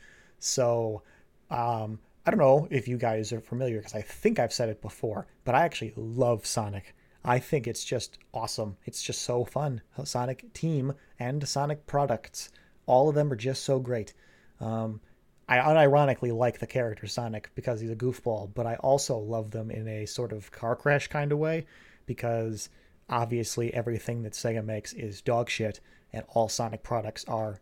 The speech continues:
dog shit, or hedgehog shit, I suppose, in this case.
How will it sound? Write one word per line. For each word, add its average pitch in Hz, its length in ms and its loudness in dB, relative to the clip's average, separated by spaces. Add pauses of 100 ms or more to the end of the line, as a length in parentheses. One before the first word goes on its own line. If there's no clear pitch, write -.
(120)
dog 117 240 2
shit, - 320 -4 (560)
or 113 100 -2
hedgehog 123 540 0
shit, - 320 -6
I 110 80 -6
suppose, 107 560 -10 (180)
in 120 140 -4
this 123 100 -2
case. 107 380 -8